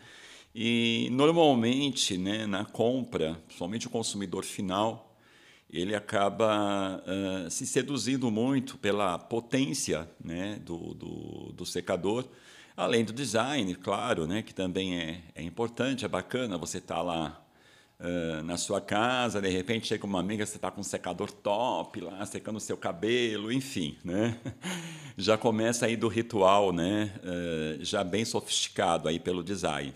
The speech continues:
né? Mas fato é o seguinte, eh, um secador potente nas mãos de um profissional, ele é uma ótima ferramenta, porque ele vai saber utilizar isso.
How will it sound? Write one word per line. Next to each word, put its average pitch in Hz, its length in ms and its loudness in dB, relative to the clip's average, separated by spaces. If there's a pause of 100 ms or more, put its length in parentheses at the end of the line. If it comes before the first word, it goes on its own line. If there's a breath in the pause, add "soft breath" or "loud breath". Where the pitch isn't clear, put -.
(100)
né? 76 280 -4 (720 loud breath)
Mas 160 260 0
fato 175 380 4
é 165 40 4
o 175 80 2
seguinte, 135 720 0 (1120)
eh, 98 720 2 (260)
um 156 80 0
secador 156 440 0
potente 117 800 -2 (560 soft breath)
nas 104 480 0
mãos 107 340 4
de 92 120 -2
um 90 120 -2
profissional, 82 1000 -2 (340 loud breath)
ele 98 300 0
é 92 100 6
uma 107 240 4
ótima 104 440 2
ferramenta, 113 520 -2
porque 127 220 -8
ele 160 120 -6
vai 139 140 -2
saber 139 240 -2
utilizar 113 720 0
isso. - 360 -8